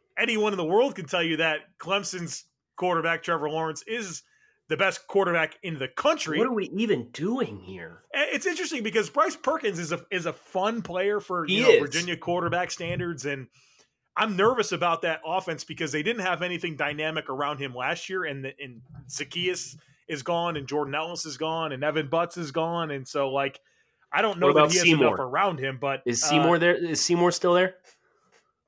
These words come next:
Speaker 1: Uh, I don't know who that is.
Speaker 2: Seymour Butts?
Speaker 1: Oh, see, I knew you were doing something dumb there.
Speaker 2: <laughs>
Speaker 1: But this is, yeah, this is classic,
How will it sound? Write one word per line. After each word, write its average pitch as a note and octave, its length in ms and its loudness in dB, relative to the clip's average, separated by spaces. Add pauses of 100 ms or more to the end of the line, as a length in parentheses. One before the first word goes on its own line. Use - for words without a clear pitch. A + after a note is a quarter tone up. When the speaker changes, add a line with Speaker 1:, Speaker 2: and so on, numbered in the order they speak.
(720)
Speaker 1:
Uh, A#2+ 300 -8 (280)
I C#3 100 -10
don't C3+ 180 -6
know C3 120 -6
who B2 100 -8
that A#2+ 120 -6
is. A#2 340 -8
Speaker 2:
Seymour D#3+ 380 6
Butts? D#3 480 4 (800)
Speaker 1:
Oh, G#2 260 -12 (140)
see, - 260 -14
I A2+ 80 -10
knew A#2+ 100 -12
you A2+ 120 -10
were G#2+ 60 -12
doing A2 200 -14
something A2+ 260 -10
dumb A2+ 200 -8
there. A2+ 200 -4 (120)
Speaker 2:
<laughs> C4 80 2 (1300)
Speaker 1:
But F3 120 0
this B3 200 2
is, G#3+ 200 -6
yeah, F#3 160 2
this G#3+ 220 -2
is A#3 100 -8
classic, F#3+ 680 -4